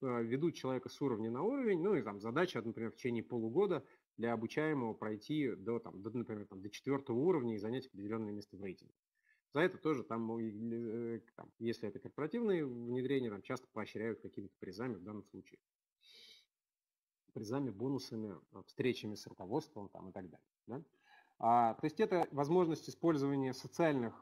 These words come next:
а, социальных инструментов и сервисов. Это могут быть также и опросы, а,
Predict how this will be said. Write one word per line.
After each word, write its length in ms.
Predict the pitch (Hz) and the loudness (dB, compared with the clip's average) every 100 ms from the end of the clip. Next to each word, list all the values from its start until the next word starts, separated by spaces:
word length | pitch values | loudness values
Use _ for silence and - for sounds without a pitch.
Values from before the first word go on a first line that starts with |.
| - - | -20 -6
а, 340 | 117 107 104 95 - | 0 2 0 -4 -14
социальных 560 | - 120 165 143 127 120 | -12 -4 2 4 2 -4
инструментов 560 | - 123 131 113 101 | -6 -2 -2 -2 -6
и 40 | 120 | -4
сервисов. 480 | - 226 202 - - | 2 4 2 -2 -8
Это 140 | - | -4
могут 240 | 123 139 120 | 0 0 0
быть 180 | 117 - | -4 -2
также 300 | 110 98 104 | -2 -2 -4
и 40 | |
опросы, 580 | 104 - 185 202 175 147 _ _ _ _ _ _ _ _ - | -4 2 2 2 -2 -6 _ _ _ _ _ _ _ _ -12
а, 340 | 110 104 101 | -6 -2 -2